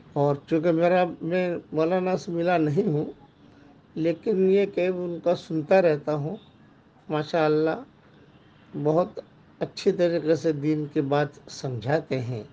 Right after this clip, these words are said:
और इससे बहुत, यानी, लोगों को फ़ायदा भी होता है। अल्लाह जल्द अज जल्द उन्हें शिफा अता फरमाए, ताकि जल्द अज जल्द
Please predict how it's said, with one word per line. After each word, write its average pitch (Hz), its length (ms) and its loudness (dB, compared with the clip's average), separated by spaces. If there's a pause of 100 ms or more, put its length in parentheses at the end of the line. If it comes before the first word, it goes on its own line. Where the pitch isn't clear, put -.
(920)
और 139 140 -4
इससे 143 360 0
बहुत, 139 520 -2
यानी, 147 300 2
लोगों 139 380 0
को 143 100 0
फ़ायदा 139 380 0
भी 165 140 -4
होता 127 300 -6
है। 123 200 -8 (640)
अल्लाह 156 240 4
जल्द 165 340 2
अज 156 160 4
जल्द 160 260 0
उन्हें 160 220 2
शिफा 147 340 0
अता 143 260 -2
फरमाए, 139 460 -6 (800)
ताकि 147 300 0
जल्द 151 320 0
अज 151 300 0
जल्द 143 340 0